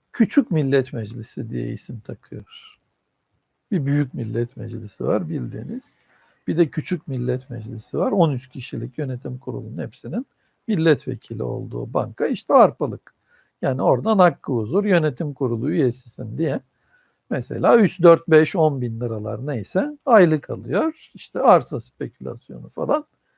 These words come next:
Eh, yakın çevrede böylelikle kör boğazlarını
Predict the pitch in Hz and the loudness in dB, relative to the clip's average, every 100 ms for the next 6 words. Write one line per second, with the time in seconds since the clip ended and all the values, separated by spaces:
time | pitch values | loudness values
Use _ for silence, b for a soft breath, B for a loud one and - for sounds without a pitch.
0 | _ - 233 123 185 180 - 131 127 117 | _ 2 2 4 6 4 4 -6 -4 -6
1 | 110 120 277 208 151 113 101 107 180 269 | -4 -4 0 4 4 2 -4 -6 -4 -4
2 | - _ _ _ _ _ - 190 170 131 | -6 _ _ _ _ _ 6 8 8 6
3 | 123 110 117 120 107 147 262 | 2 0 -2 -6 -4 -2 -2